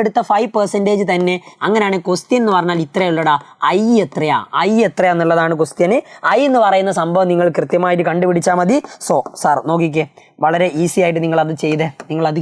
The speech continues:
ചെയ്യുമെന്ന് എനിക്കറിയാം. I is equal to പി എൻ ആർ by ഹൺഡ്രഡ് എന്നല്ലേ നിങ്ങൾ പറഞ്ഞു തന്നത്? അതെ, I is equal to പി എൻ ആർ by ഹൺഡ്രഡ്. അങ്ങനെയാണ് നോക്കടാ. P, പ്രിൻസിപ്പൽ അഞ്ഞൂറ്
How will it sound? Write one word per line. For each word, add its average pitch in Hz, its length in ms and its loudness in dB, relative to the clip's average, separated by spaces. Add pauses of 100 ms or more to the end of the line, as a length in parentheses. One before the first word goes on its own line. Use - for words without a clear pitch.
(120)
ചെയ്യുമെന്ന് 190 420 2
എനിക്കറിയാം. 196 480 2 (400)
I 277 40 0 (180)
is 196 120 -2 (100)
equal 170 240 0 (120)
to 285 80 2 (340)
പി 240 100 4 (120)
എൻ 254 80 4 (120)
ആർ 277 160 2
by 294 140 4
ഹൺഡ്രഡ് 262 280 2
എന്നല്ലേ 262 260 2
നിങ്ങൾ 247 140 2 (100)
പറഞ്ഞു 233 200 2
തന്നത്? 226 200 2 (320)
അതെ, 127 120 -8 (260)
I 233 40 0 (160)
is 180 100 -4 (120)
equal 170 340 -2
to 247 80 0 (500)
പി 285 140 4 (600)
എൻ 233 100 0 (440)
ആർ 196 140 2 (320)
by 175 140 0 (320)
ഹൺഡ്രഡ്. 139 440 -4 (120)
അങ്ങനെയാണ് 165 420 0
നോക്കടാ. 135 300 -4 (360)
P, 240 80 2 (280)
പ്രിൻസിപ്പൽ 202 520 0 (260)
അഞ്ഞൂറ് 180 480 0